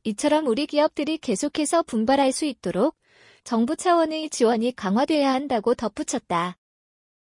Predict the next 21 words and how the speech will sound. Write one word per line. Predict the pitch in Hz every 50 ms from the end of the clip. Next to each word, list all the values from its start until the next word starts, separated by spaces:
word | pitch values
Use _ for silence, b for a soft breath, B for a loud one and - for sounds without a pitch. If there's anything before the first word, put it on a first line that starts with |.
| _ _ _ _ _ _ _ _ _ _ _ B B B B B B B B B B B
기업을 | B - 254 254 285 330 - 349 349
대표해 | - 302 262 - - 311 285 294
참석한 | - - - 349 349 - 294 - - 339 339 349
조수업녀는 | - 269 269 - 320 311 311 320 285 254 233 240 269
괄호 | 269 - 226 208 202 262 285
닫는 | 262 240 233 247 277 311
괄호 | - - 226 185 214 262 277
투아트 | - - 311 302 302 - 320 294
대표는 | 277 254 - - - 226 185 208 277 339 339 - b b b b b b b b b b b b b b
또 | b 359 339
에이아이 | 320 269 233 247 269 294 302 320 320
기술 | - - 226 - 311 302 302
개발에 | - 262 240 302 277 285 294 277
있어 | 226 190 - - 262 269
모두를 | 247 214 202 220 285 294 339 349 330
위한 | 285 254 254 277 302 294
접근성과 | - 233 196 - 302 311 285 - 311 294 285 302 302
포용성을 | 302 - 370 370 370 359 349 339 370 339 294 294 311
중요시하는 | 302 - 226 196 220 269 294 - 330 311 294 294 294 302
노력이 | 254 214 226 247 - 285 285 285
필요하다면서 | - - 339 359 349 339 339 - 320 277 240 220 190 190 - 254 277 294 294